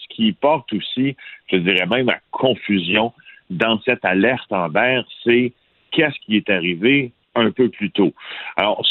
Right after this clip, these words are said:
ce que l'on sait, c'est que vers vingt et une heures trente mercredi, il y a un automobiliste qui a signalé la présence d'un véhicule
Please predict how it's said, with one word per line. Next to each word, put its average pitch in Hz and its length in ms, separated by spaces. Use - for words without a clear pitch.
ce 175 80
que 175 160
l'on 117 340
sait, 80 280
c'est 104 140
que 117 100
vers 123 380
vingt 143 240
et 147 60
une 110 180
heures 98 240
trente 120 360
mercredi, 98 680
il 117 60
y - 20
a 120 40
un 117 60
automobiliste 120 600
qui 135 100
a 104 60
signalé 123 360
la 135 140
présence 107 580
d'un 101 200
véhicule 104 600